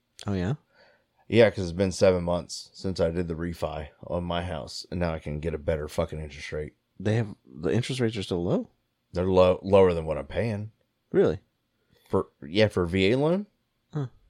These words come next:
Speaker 1: okay.
Speaker 2: If I
Speaker 1: I
Speaker 2: can
Speaker 1: don't
Speaker 2: get
Speaker 1: have one of
Speaker 2: down
Speaker 1: those.
Speaker 2: half a point, it's worth it.
Speaker 1: Yeah. Shit. All right, well.
Speaker 2: <clears throat> So
Speaker 1: May
Speaker 2: I'm
Speaker 1: as
Speaker 2: at,
Speaker 1: well.
Speaker 2: like, four point three or something. I'm hoping I can get three and a half is what I'm looking for.
Speaker 1: That'd be nice.
Speaker 2: So,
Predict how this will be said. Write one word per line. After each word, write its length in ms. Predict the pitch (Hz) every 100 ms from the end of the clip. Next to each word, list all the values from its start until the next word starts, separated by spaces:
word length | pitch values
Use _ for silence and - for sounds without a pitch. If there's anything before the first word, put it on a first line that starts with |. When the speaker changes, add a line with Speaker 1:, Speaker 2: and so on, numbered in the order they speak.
| _ 139
Speaker 1:
okay. 200 | 131 120 _ _ _ _ -
Speaker 2:
If 120 | 117
I 60 |
Speaker 1:
I 20 | 170
Speaker 2:
can 80 |
Speaker 1:
don't 60 | 170
Speaker 2:
get 40 | 151
Speaker 1:
have 80 | 85
one 60 |
of 40 | 120
Speaker 2:
down 120 | 127
Speaker 1:
those. 60 | 123
Speaker 2:
half 200 | 120 110
a 40 |
point, 320 | 87 131 143 -
it's 160 | 76 -
worth 220 | 98 85
it. 140 | - - _ _ -
Speaker 1:
Yeah. 200 | 95 80 - _ _ _ _ _ _ _ _ _ _ _ _
Shit. 260 | - 92 82 -
All 80 | 101
right, 180 | 95 -
well. 200 | 98 101 - _ _ _ _ _ - - - _
Speaker 2:
<clears throat> 60 | - 87
So 160 | 78 101
Speaker 1:
May 40 | 98
Speaker 2:
I'm 40 |
Speaker 1:
as 40 | 117
Speaker 2:
at, 40 |
Speaker 1:
well. 100 | 101
Speaker 2:
like, 80 | 90
four 200 | - 107
point 300 | 101 101 87
three 220 | - 98
or 140 | 85 78
something. 400 | 85 78 73 78 - - _ _ _ - -
I'm 160 | 92 92
hoping 240 | 110 95
I 100 | 90
can 140 | 87
get 200 | 87 64
three 220 | - 98 90
and 80 |
a 60 | 78
half 340 | 78 73 - -
is 80 | 80
what 140 | 87 82
I'm 100 | 78
looking 220 | 76 76
for. 280 | - 73 - _ _ _ -
Speaker 1:
That'd 120 | 67
be 80 | 87
nice. 460 | 82 - - - _ _ _ _
Speaker 2:
So, 340 | - 82 76